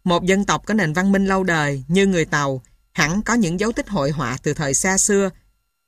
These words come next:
nhưng xác định niên đại thì không thể chính xác được. Cứ theo những sách vở còn ghi lại, thì ngay từ thời hoàng đế, khoảng ba ngàn năm trước công nguyên,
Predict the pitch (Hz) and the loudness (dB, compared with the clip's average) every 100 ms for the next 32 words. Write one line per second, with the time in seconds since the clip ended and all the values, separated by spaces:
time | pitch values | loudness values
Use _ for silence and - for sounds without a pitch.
0 | _ 180 185 175 226 240 147 151 170 156 | _ 0 2 0 -2 0 0 0 -2 -2
1 | 131 127 - _ _ 170 147 - 175 170 | -4 -6 -10 _ _ -2 -2 -4 -4 -2
2 | 127 - 180 220 220 214 147 123 _ _ | -2 0 0 0 -2 -2 -4 -6 _ _
3 | _ _ _ _ _ _ _ _ _ - | _ _ _ _ _ _ _ _ _ -2
4 | 214 254 214 190 175 156 - 254 160 135 | 0 2 2 2 0 -2 -2 -4 -4 -2
5 | 139 196 175 143 175 175 123 131 147 _ | -2 -2 -2 -2 -2 -2 -4 -6 -10 _
6 | _ _ 185 180 202 208 190 156 165 147 | _ _ 0 0 0 -2 -2 -2 -2 -2
7 | 147 151 139 147 160 226 - _ _ _ | -2 -4 -4 -2 -2 -4 -8 _ _ _
8 | 180 139 196 196 185 143 156 175 196 226 | -2 0 2 0 0 -2 -2 -2 -4 -4
9 | 190 190 196 190 | -2 0 0 0